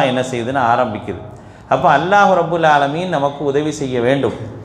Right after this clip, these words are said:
அவனுடைய உதவி தான் நம்மளை என்ன செய்யணும், நம்முடைய எல்லா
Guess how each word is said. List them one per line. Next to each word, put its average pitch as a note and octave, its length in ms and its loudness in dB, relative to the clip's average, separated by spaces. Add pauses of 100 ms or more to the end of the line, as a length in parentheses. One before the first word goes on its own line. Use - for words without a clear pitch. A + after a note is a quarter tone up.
(220)
அவனுடைய E3+ 460 4
உதவி F#3 340 4
தான் G3+ 200 4
நம்மளை E3+ 180 0
என்ன D3+ 180 0
செய்யணும், D#3+ 340 0
நம்முடைய C#3+ 260 2
எல்லா D#3+ 260 4